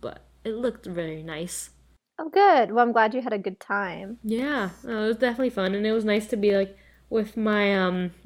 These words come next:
Speaker 1: with my dad and spend the week with him.
Speaker 2: Yeah, yeah, for sure. I mean, spring break is always super fun. I never understand, like, when people have spring break, like, the first week of March, though, or, like, in February. Like, that doesn't make any sense to me. Like, that's not spring yet. That's still,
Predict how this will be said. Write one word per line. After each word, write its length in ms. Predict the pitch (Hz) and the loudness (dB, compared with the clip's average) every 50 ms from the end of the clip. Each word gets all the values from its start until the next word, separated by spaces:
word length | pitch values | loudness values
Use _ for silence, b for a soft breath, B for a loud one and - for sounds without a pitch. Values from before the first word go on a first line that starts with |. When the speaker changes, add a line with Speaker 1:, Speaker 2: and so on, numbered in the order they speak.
| - _ | -16 _
Speaker 1:
with 220 | - 226 220 220 240 | -4 -4 -4 -2 -2
my 160 | 233 226 214 | 0 2 2
dad 360 | 185 190 180 180 180 180 185 | 2 2 0 2 2 2 2
and 160 | 196 202 202 | 0 -2 -2
spend 360 | - - - 208 190 190 196 | -4 -4 -4 -2 -2 0 0
the 80 | 196 185 | 0 2
week 260 | 170 170 165 165 - | 2 0 -2 -2 -2
with 180 | 185 170 - - | -4 -4 -4 -6
him. 380 | 190 175 170 170 170 185 190 - _ _ _ _ _ _ _ _ _ _ - _ _ - | -6 -6 -6 -6 -8 -10 -12 -12 _ _ _ _ _ _ _ _ _ _ -20 _ _ -4
Speaker 2:
Yeah, 260 | 226 233 226 214 240 | 0 0 0 0 0
yeah, 260 | 233 214 226 233 208 190 | -2 -4 -2 -2 -2 -4
for 160 | - - 269 | -8 -14 -14
sure. 520 | - - - - 226 214 190 180 233 269 349 - | -14 -12 -6 -4 -2 -2 -2 -2 -4 -6 -6 -4
I 80 | 247 | -4
mean, 140 | 214 214 208 | -4 -4 -6
spring 180 | - - 247 247 | -8 -6 -4 -2
break 180 | 240 226 208 | -2 -2 -4
is 100 | 202 185 | -4 -4
always 320 | 185 190 190 190 202 196 - _ | 0 0 0 0 -2 -4 -8 _
super 560 | - - - - - 214 196 196 - 170 196 | -20 -20 -20 -14 -10 -10 -10 -8 -6 -8 -8
fun. 280 | - - 202 208 202 - | -6 -6 -8 -6 -2 4
I 100 | - 269 | 4 4
never 180 | 330 466 480 523 - | 6 6 4 6 4
understand, 400 | 415 339 330 - - 240 220 226 | 4 2 0 0 0 0 0 0
like, 100 | 220 214 | -2 -4
when 100 | 202 208 | -4 -6
people 200 | - 233 202 220 | -6 -4 -4 -2
have 140 | 220 190 190 | -2 -4 -4
spring 280 | - - - 233 202 190 | -6 -10 -8 -8 -6 -4
break, 220 | 190 185 185 185 | -2 -4 -2 -2
like, 220 | 202 180 175 - _ _ _ _ _ _ _ _ _ _ _ - | -2 -4 -4 -4 _ _ _ _ _ _ _ _ _ _ _ -4
the 100 | 240 233 | -4 -4
first 340 | 233 - 240 226 214 214 - | -2 2 2 2 2 0 -4
week 120 | 233 202 | -4 -4
of 60 | 220 202 | -2 -2
March, 380 | 202 180 160 175 185 - - | 0 2 2 0 0 -4 -4
though, 240 | - 208 196 202 214 | 0 2 2 2 2
or, 140 | - 208 196 | 2 2 2
like, 180 | 190 196 190 | 2 0 -2
in 180 | - 196 190 190 | -2 -6 -6 -6
February. 560 | - - 180 170 185 190 190 202 214 220 220 | -6 -4 -4 -2 -2 -2 0 0 2 2 2
Like, 120 | 220 220 214 | 2 2 2
that 60 | 220 | 2
doesn't 200 | 226 220 254 269 | 2 2 2 0
make 120 | 294 302 320 | 0 0 2
any 120 | 294 285 | 0 0
sense 320 | 285 - 196 190 202 - - | 0 0 -2 -2 -4 -6 -10
to 60 | 220 | -8
me. 100 | 196 180 - | -8 -4 -4
Like, 120 | 196 190 | -2 2
that's 200 | - - - - | 2 0 2 6
not 200 | 269 320 427 - - | 4 4 4 4 -4
spring 520 | - - - - - 208 202 202 196 175 | -18 -18 -14 -4 -2 -2 0 0 -2 -2
yet. 220 | 160 160 160 165 | -2 -2 -2 -2
That's 240 | - 196 202 - - | -4 -4 -6 -6 -12
still, 420 | - - 240 220 220 214 208 208 | -4 0 2 2 2 2 0 -2